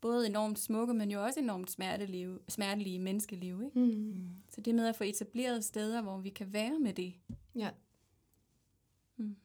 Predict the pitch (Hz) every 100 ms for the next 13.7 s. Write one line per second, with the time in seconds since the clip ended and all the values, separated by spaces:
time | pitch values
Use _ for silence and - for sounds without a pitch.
0 | _ 190 151 139 - _ _ _ _ _
1 | - - - _ _ 196 - 185 190 190
2 | 185 190 190 - 160 151 156 156 156 156
3 | 190 233 - 139 - - - - _ _
4 | _ _ _ _ _ - - - - -
5 | - - - - - - 185 185 185 226
6 | 269 - _ _ _ - 208 214 208 208
7 | 196 196 247 226 - - 202 233 233 196
8 | 175 151 156 - _ _ _ _ - 208
9 | 202 190 185 - - 254 214 202 190 196
10 | 208 - - 185 - 214 233 247 214 190
11 | 185 - - 233 226 165 156 143 151 _
12 | _ _ _ _ - - - 202 202 165
13 | - 160 226 - 165 156